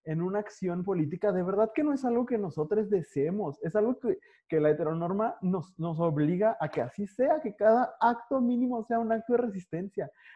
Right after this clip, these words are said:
Es muy, muy terrible. Ya no voy a decir más porque de eso vamos a hablar en el episodio, pero es muy terrible, Andrea, y co-, y comparto tu queja. Hay gente pendeja, de verdad. Ah, pero bueno, híjole, Andrea,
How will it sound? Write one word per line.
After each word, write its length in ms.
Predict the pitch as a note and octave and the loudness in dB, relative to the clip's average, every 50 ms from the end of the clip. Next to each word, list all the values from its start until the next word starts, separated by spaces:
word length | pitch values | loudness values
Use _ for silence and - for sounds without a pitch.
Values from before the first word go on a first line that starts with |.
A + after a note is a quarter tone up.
| - | 4
Es 180 | - G#3 G#3 G#3+ | 4 4 6 4
muy, 380 | G#3+ G#3+ G#3+ A3 A3+ A#3+ - - | 2 -2 0 0 0 -2 -2 -4
muy 280 | F#3+ F3+ F3+ F#3 F#3+ F#3 | -4 -2 -2 0 0 4
terrible. 520 | - G#3+ G#3 G#3 F#3 F#3+ G3 F#3 E3 C3 - | 4 4 6 6 4 4 4 4 4 4 4
Ya 120 | D3+ E3+ F3+ | 2 0 0
no 100 | G3+ A3 | 2 2
voy 80 | A3+ | 2
a 20 | A3 | 2
decir 180 | G#3+ A3+ G3+ | 2 2 0
más 160 | G3+ G#3 G#3 | 0 0 -2
porque 220 | G#3 F#3+ F3 - D3 | -2 -4 0 2 2
de 60 | D3 | 2
eso 120 | D3 F#3+ | 2 0
vamos 200 | F3+ F3 F3 F#3 | -2 -2 -2 -2
a 40 | F3 | -2
hablar 160 | C#3 C3+ D3 | -2 -2 -2
en 140 | D#3+ E3+ E3 | -2 -2 -4
el 60 | D#3 | -4
episodio, 520 | C3 - B2 A#2+ - C#3 C#3 D#3 E3+ - - - - - - - _ _ | -4 -6 -8 -6 -4 -2 -2 -2 -2 -4 -6 -12 -18 -20 -20 -20 _ _
pero 120 | - E3+ G3 | 2 4 4
es 60 | G3 | 6
muy 220 | G#3 G#3 G#3 G#3 | 6 4 2 4
terrible, 480 | G#3 A3 G3 F3 E3+ D#3 D#3 C#3 A#2 A2 | 4 4 4 4 2 2 2 2 0 0
Andrea, 280 | G#2+ A2 A2 G#2+ G#2 A2+ | -2 -4 -4 -4 -4 -4
y 80 | B2 | -4
co-, 120 | - - B2+ | -4 -6 -8
y 120 | - C#3 | -8 -4
comparto 480 | - D3 C#3 C#3 D3 C#3+ D3 - F3+ E3 | -2 -2 -2 -2 -2 -4 -4 -4 -8 -10
tu 140 | - C3+ | -10 -14
queja. 300 | - - - - - C3+ | -14 -14 -14 -12 -10 -10
Hay 120 | A#2 - C#3+ - | -12 -12 -12 -14
gente 260 | D3+ D3 D3 D#3+ D#3 | -16 -16 -16 -16 -20
pendeja, 440 | _ _ C#3+ B2 G2+ - _ - - - | _ _ -20 -20 -20 -20 _ -20 -20 -20
de 120 | B2 B2+ | -20 -20
verdad. 240 | B2 B2 A#2 A2 - - _ _ _ _ _ _ _ _ _ _ _ _ | -20 -16 -14 -14 -14 -14 _ _ _ _ _ _ _ _ _ _ _ _
Ah, 580 | - F#3+ F#3+ F3 E3+ D#3+ D#3 D3+ B2 - - - _ _ _ _ _ | 4 6 6 8 6 6 4 2 0 -4 -10 -16 _ _ _ _ _
pero 200 | - G#3 G#3+ A3 | 6 8 10 10
bueno, 340 | A3+ A3+ G3+ F3 C#3 A#2 - - _ _ _ | 10 8 8 4 0 -4 -8 -14 _ _ _
híjole, 440 | - F#3 - A#3 G#3+ F3+ D#3+ D3 - B2 | -6 4 6 8 8 10 8 6 6 4
Andrea, 460 | C#3+ D3 D3+ E3+ E3 D#3 D3 C3+ - | 2 4 6 8 10 10 10 8 6